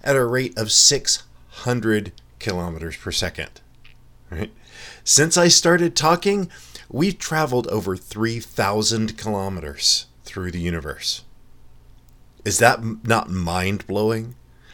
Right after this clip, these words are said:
But here's the interesting part. It's not just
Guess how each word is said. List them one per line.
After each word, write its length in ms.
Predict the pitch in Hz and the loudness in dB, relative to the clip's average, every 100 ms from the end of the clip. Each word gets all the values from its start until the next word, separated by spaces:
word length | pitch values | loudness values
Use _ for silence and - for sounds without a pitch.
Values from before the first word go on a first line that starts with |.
| - - - - - | -20 -20 -20 -20 -10
But 100 | 110 | -2
here's 280 | 110 185 - | 4 4 4
the 140 | 104 101 | 0 -4
interesting 440 | - 90 - 76 | -6 -6 -6 -8
part. 320 | - 73 - - - - - - - - - | -10 -10 -10 -16 -20 -20 -20 -20 -20 -20 -10
It's 240 | 104 - 101 | -4 -2 0
not 460 | 107 113 110 92 | 2 2 2 -2
just 640 | 87 107 98 - - - | 0 2 4 2 2 -2